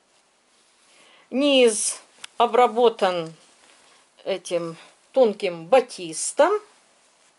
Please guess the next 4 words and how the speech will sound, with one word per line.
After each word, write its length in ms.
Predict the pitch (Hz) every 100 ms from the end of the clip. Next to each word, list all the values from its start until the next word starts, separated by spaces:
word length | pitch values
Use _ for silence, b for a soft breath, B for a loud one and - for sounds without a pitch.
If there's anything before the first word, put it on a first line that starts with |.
| _ _ _ _ b b b b b b
Здесь 340 | 202 277 254
окантовка 680 | 262 254 254 240 262 214 226
тоже 360 | 220 214 190 220
батистом. 920 | 233 269 269 302 330 - 339 339 339